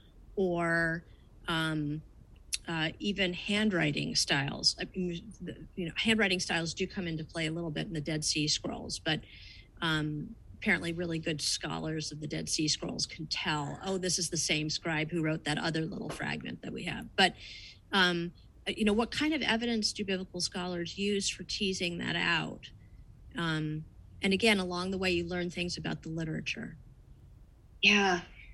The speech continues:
Speaker 2: And I think we, um, tend to ask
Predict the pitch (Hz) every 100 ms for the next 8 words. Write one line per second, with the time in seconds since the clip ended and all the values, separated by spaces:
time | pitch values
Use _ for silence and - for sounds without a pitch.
0 | - - - 208 233 226 220 233 226 -
1 | - 202 214 214 214 208 190 - 185 180
2 | 180 175 - - - - 220 233 240 -
3 | 220 - 180 190 214 - -